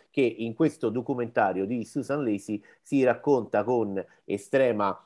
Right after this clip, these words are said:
eh, sincerità. Eh, Jane Fonda in Five X è l'opportunità appunto di scoprire questa, eh, grande donna. Il, la sua storia è raccontata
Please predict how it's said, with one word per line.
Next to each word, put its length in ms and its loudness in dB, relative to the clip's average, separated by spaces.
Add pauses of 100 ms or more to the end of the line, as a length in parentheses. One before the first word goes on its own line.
(140)
eh, 800 -2
sincerità. 800 -6 (220)
Eh, 320 -6
Jane 280 0
Fonda 540 0
in 220 -4
Five 360 0 (220)
X 220 -6
è 260 4
l'opportunità 720 0
appunto 380 -4
di 100 -4
scoprire 540 -2 (200)
questa, 560 -2 (120)
eh, 560 -2
grande 480 2
donna. 640 -2
Il, 500 0
la 160 2
sua 260 -2
storia 600 2
è 180 4
raccontata 1160 2